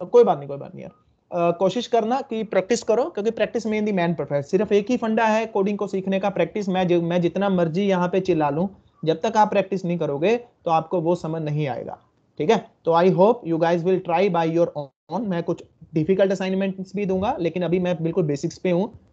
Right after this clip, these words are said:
तो ये if आपको आता है, अगर पिछले सेशन में कोई भी डाउट है तो थोड़ा सा Google कर लो, अ, ऑपरेटर्स के बारे में और, अ, अपना, अ,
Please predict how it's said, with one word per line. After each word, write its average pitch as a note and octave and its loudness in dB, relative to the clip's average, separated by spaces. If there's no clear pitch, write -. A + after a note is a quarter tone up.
तो E3 0
ये E3+ 6
if E3+ 4
आपको F#3 4
आता F3+ 2
है, G3 2
अगर F3+ 0
पिछले F3+ -2
सेशन F3+ -2
में F3+ -2
कोई E3+ 2
भी F3+ 4
डाउट D#3 4
है F3+ 2
तो F3+ -4
थोड़ा - -6
सा D#3+ -2
Google D3+ 0
कर D3 4
लो, E3+ 0
अ, - -8
ऑपरेटर्स C#3+ 0
के F3 0
बारे E3 2
में F3+ 2
और, D3+ 0
अ, C#3 0
अपना, C3+ -4
अ, B2+ -2